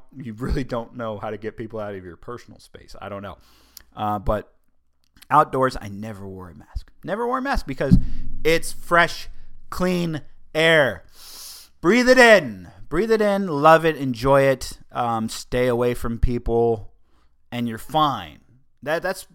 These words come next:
that's really, for me, one of the top ridiculous things in this pandemic was this whole wear a mask outside. I watched people walking down the street by themselves, nobody else around, nobody would possibly get within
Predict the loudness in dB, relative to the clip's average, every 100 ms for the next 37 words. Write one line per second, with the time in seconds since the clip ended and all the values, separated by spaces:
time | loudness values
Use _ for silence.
0 | -8 -8 -8 -14 -8 -6 -4 -4 -6 -14
1 | -14 -10 -6 -6 -8 -12 _ _ _ _
2 | -10 -10 -10 -14 _ -4 -2 -2 -6 -14
3 | -12 -10 -8 -8 -8 -10 -12 -10 -8 -8
4 | -6 -2 -2 -2 -6 -8 -10 _ _ -20
5 | -20 -20 -20 -20 -16 -4 0 0 -2 -6
6 | -16 _ -12 -8 -2 -2 0 -4 -8 -14
7 | -20 -20 -20 -20 -20 -20 _ -6 -2 0
8 | -2 -4 -6 -8 -6 -8 -6 -6 -6 -8
9 | -10 -12 -12 -10 -8 -8 -10 -12 -12 -12
10 | -14 -12 -12 -12 -18 _ _ -6 2 6
11 | 6 4 -4 -6 -4 0 0 -2 -6 -10
12 | -10 -4 -2 0 -2 -2 -2 -4 -6 -4
13 | -2 -2 -2 -6 -10 -12 -6 -6 -6 -8
14 | -8 -6 -2 0 -2 -6 -10 -10 -8 -8
15 | -10 -8 -8 -8 -8 -12 -12 -14